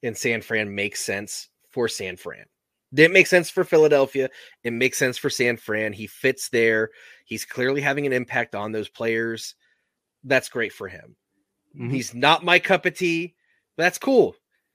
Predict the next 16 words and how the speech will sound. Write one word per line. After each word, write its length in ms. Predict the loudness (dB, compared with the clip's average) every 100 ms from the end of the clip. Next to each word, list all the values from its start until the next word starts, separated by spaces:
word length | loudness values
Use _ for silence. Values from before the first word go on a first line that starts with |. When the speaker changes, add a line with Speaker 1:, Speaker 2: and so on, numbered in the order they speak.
| _ _ _ _
Speaker 1:
You 120 | 0
know, 320 | 4 4 2 -4 _ _ 0
I, 160 | 0 6
I 120 | 6
don't 180 | 6 6
like 220 | 4 4
tea. 340 | -4 -6 -10 _ _ _
They 280 | -4 0 2
do. 320 | 6 6 6 0 -10 -10 -8
So 200 | 4 4
good 260 | 8 6 8
for 160 | 6
them, 300 | 6 6 2 -6 _ -20 _ -8
you 120 | 0 2
know? 340 | 4 4
Speaker 2:
<laughs> 40 | 2